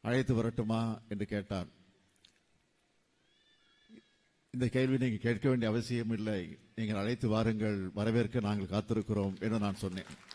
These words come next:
ஆக, திராவிட முன்னேற்ற கழகம் என்பது ஏதோ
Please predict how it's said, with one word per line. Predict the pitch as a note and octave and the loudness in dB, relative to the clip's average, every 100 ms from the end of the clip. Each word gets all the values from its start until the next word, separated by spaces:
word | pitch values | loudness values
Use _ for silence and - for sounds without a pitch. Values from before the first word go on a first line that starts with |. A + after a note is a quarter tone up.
| - - - - - - - - - - - - - - - - - - - - - - - _ - _ _ - _ _ _ _ _ _ _ _ _ _ _ _ _ _ _ _ _ _ _ | -20 -20 -20 -20 -20 -20 -20 -20 -20 -20 -20 -20 -20 -20 -20 -20 -20 -20 -20 -20 -20 -20 -20 _ -20 _ _ -20 _ _ _ _ _ _ _ _ _ _ _ _ _ _ _ _ _ _ _
ஆக, | - B2+ C3 | -4 0 0
திராவிட | A#2+ B2 C3+ | 2 2 2
முன்னேற்ற | C3+ C3+ B2+ B2+ | 0 0 -2 -2
கழகம் | B2 A2+ | -2 -2
என்பது | A2 A2+ A#2+ A#2+ G2 F2 F#2 - _ - - _ _ _ _ _ _ _ _ _ _ _ _ _ _ _ _ _ | 0 0 0 0 -2 -6 -14 -20 _ -20 -20 _ _ _ _ _ _ _ _ _ _ _ _ _ _ _ _ _
ஏதோ | A2+ | 2